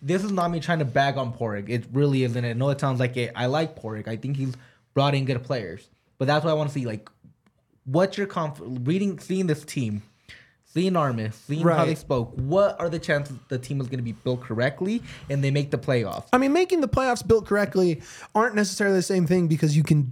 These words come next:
Speaker 2: be tenth at forty-four
Speaker 1: Okay,
Speaker 2: points.
Speaker 1: but, okay, but that's what I'm saying. Like, tw-, what are the chances both things happen? That's what I'm trying to
Speaker 2: So,
Speaker 1: ask.
Speaker 2: so,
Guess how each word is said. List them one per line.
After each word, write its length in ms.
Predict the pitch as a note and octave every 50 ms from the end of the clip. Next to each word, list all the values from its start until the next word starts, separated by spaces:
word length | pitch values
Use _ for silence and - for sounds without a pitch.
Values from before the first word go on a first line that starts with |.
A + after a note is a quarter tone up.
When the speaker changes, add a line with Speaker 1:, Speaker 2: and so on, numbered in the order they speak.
| - -
Speaker 2:
be 160 | - D#3 D3
tenth 480 | - - - - F3+ F#3 D3 C#3+ C#3 - - -
at 180 | D#3 D3 C#3+ -
forty-four 500 | - G3 F#3+ F#3 F3+ D#3+ - F3+ E3+ D#3
Speaker 1:
Okay, 80 | E3+
Speaker 2:
points. 240 | E3+ F#3+ F3+ D#3+ D3
Speaker 1:
but, 100 | C#3+ - D#3+
okay, 180 | D3+ - F#3+ F#3
but 120 | C#3+ E3
that's 180 | D#3+ E3+ E3 -
what 60 | F3+
I'm 80 | E3+ -
saying. 180 | - E3+ D3+
Like, 220 | C#3+ A#2+ A2+ - -
tw-, 960 | - - - - - _ _ _ _ _ G2+ B2 A2+ - _ - - - -
what 240 | C#3+ C#3+ F3 G3 G#3
are 120 | A3 G#3+
the 100 | F3 G3
chances 400 | - - F#3 D#3+ E3 D#3+ E3+ D#3+
both 300 | D3 B2+ B2+ D3 D3+ D3+
things 160 | - D3 C3+ -
happen? 480 | C3+ A#2+ A#2 - - C2 - - - - _
That's 180 | - A#2+ A#2+ B2
what 80 | C3
I'm 160 | B2 A#2 A2 A2
trying 200 | - A#2 A2+ A2
to 40 | A2+
Speaker 2:
So, 200 | A#2 A2 - G#3+
Speaker 1:
ask. 100 | G3+ -
Speaker 2:
so, 320 | - - G#3 G#3 G3 F#3+